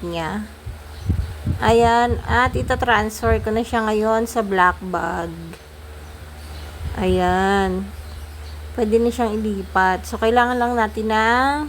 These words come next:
yan, lalagyan na may ipa at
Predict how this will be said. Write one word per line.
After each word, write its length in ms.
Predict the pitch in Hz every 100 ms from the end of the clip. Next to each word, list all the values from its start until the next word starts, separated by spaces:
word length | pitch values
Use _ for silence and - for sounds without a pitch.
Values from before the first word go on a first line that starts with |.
| - - - - - - - - - -
yan, 560 | 214 233 226 196 175 175 185 - - 208
lalagyan 500 | 202 208 202 220 233
na 80 | 220
may 640 | 208 202 208 226 254 254 247 - - - - - - - - - - - -
ipa 480 | 254 262 240 233
at 400 | - 247 262 277